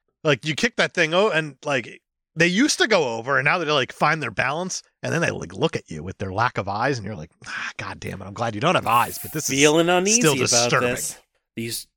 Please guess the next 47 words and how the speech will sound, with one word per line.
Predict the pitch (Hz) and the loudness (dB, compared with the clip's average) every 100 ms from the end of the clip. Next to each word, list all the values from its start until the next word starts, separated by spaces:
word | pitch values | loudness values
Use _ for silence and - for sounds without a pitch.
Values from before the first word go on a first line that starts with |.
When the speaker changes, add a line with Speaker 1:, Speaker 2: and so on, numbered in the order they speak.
| - | -4
Speaker 2:
torture | 131 123 - 123 | 0 0 0 -2
dogs | 120 113 113 123 - | 0 2 2 0 -6
that | 120 107 - | -6 -8 -2
we | 170 | -4
keep | - 139 - | -2 -2 -2
trying | - 135 139 | -2 2 2
to | 117 - | 2 0
beat | - 123 127 | 0 2 4
up, | 254 302 | 4 2
but | 110 | 0
they | - 110 - - | -2 -2 -6 -12
Speaker 1:
<laughs> | - | -6
Speaker 2:
keep | 139 131 | -6 -2
coming | 156 151 160 | -2 0 2
back. | 175 180 156 - - - - | 4 4 4 -2 -20 -20 -6
One | 120 175 | -2 -2
of | |
these | 180 190 | -2 -4
days, | 185 208 180 | -2 -2 -2
they're | 143 | -2
gonna | 131 123 | -2 -2
be | |
like, | 120 120 | -4 -2
"I'm, | 185 285 - | -4 -6 -6
I've | 147 185 | -4 -2
had | 123 | -2
enough | 123 165 175 - | -2 -2 -2 -4
of | 104 | -12
being | 110 113 | -8 -6
abused, | 131 135 202 156 98 - _ - | -6 -4 0 0 -2 -12 _ -16
and | 107 98 101 - _ _ _ _ | -12 -12 -12 -18 _ _ _ _
thanks, | - 175 - | -2 -2 -2
Boston | - 117 - 117 | -2 -2 -2 -6
Dynamics." | 107 98 107 113 - - - _ - | -4 -4 -4 -8 -6 -6 -8 _ -4
Speaker 1:
Yep, | 147 262 - | 0 0 2
that's | 165 - | -2 0
how | |
you | 185 190 | -4 0
get | 220 | 0
got. | - 240 196 _ _ _ _ _ _ _ - | 2 2 0 _ _ _ _ _ _ _ -8
Speaker 2:
So | - | 0
yeah, | 208 | 4
we | 170 165 | 6 6
have | 190 | 4
something | - 180 165 156 | 4 2 2 2
of | |
a, | 127 | 4